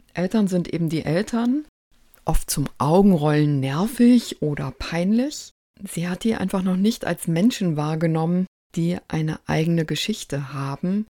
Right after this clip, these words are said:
die möglicherweise interessant sein könnte. Tatsächlich wird Anissa zur heimlichen Heldin des Buchs, aber das ist was, dazu möchte ich an dieser Stelle noch nicht mehr verraten.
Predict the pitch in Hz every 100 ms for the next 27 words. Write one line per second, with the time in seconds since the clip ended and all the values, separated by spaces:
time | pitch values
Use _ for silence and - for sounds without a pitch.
0 | _ _ 175 151 160 175 170 170 165 165
1 | 160 - 170 185 190 - - - - -
2 | - - _ _ _ _ _ 185 - 202
3 | - 190 170 151 165 175 - - - 151
4 | 156 165 196 170 147 - 147 156 156 156
5 | 156 151 151 151 151 143 - - 175 233
6 | - - - _ _ - 160 165 - 165
7 | - 160 - 151 - 165 147 - 156 147
8 | 147 143 139 - 147 143 135 - 139 -
9 | 123 - 127 - - - -